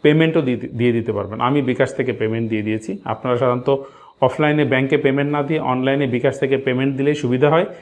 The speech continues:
কারণ পেমেন্ট দেওয়ার সাথে সাথে আপনি কিন্তু ওদের কাছ থেকে পিডিএফ ফরম্যাটে আপনি যে আবেদনটা, আহ, পেশ করবেন, জমা দিবেন, ওখানে তিনটা ডকুমেন্ট আপনি হাতে পেয়ে যাবেন।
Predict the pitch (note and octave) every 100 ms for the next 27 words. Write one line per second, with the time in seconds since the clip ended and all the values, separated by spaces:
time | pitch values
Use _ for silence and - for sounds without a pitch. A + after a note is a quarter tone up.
0 | - - C#3+ C#3 D3+ D3+ E3 D#3 E3+ E3
1 | - E3 G3+ G3+ F3+ C3 B2+ - _ _
2 | C#3 C3+ D3 D3+ D3+ D3+ C#3 C#3+ C#3+ D#3+
3 | D3 D3 C#3+ C#3+ C#3+ C#3 C#3+ D3 C#3 -
4 | C3+ A#2 B2 A#2+ A#2+ A#2+ A#2 C3 C3 -
5 | _ _ _ - A#2+ A#2 - C3+ D#3 D#3+
6 | C#3 - A2+ E3+ A3+ B2+ A2+ C3+ C#3+ C3
7 | B2 A#2 A2 D3 D#3 C#3+ C3+ B2 C#3+ C3+
8 | B2+ A#2 C3+ A2 A2+ G#2+ G#2 G2+ F#2+ F#2+